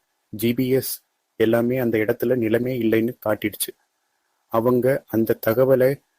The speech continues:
வெளியிட்டதுக்கு அப்புறம்தான் உலகம் முழுக்க இருக்கிறவங்க, "அட, இவ்வளவு நாளா ஒரு பொய்யை நம்பிட்டு இருந்தோமான்னு" ஆச்சரியப்பட்டாங்க. இதுல வேடிக்கை என்னன்னா,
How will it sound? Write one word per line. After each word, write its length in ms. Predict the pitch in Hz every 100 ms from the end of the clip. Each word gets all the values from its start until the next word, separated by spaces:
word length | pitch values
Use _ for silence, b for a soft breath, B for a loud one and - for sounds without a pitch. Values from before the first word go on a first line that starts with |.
| _
வெளியிட்டதுக்கு 680 | 110 117 139 135 123 117 -
அப்புறம்தான் 640 | 107 - 117 113 135 117 120 _ _ _ _
உலகம் 380 | 113 120 123 131
முழுக்க 360 | 117 120 -
இருக்கிறவங்க, 760 | 127 113 - 113 107 110 117 127 _ _ _ _
"அட, 300 | 107 131 - _ _ _ _ _ _
இவ்வளவு 320 | 117 120 117
நாளா 220 | 117 117 131
ஒரு 160 | 117 113
பொய்யை 280 | 120 113 123
நம்பிட்டு 340 | 110 117 -
இருந்தோமான்னு" 920 | 113 110 107 110 110 _ _ _ 117
ஆச்சரியப்பட்டாங்க. 760 | 113 110 - 117 113 - 101 101 - _ _ _ _ _ _ -
இதுல 240 | 117 120 117
வேடிக்கை 420 | 120 135 - 127
என்னன்னா, 360 | 113 117 110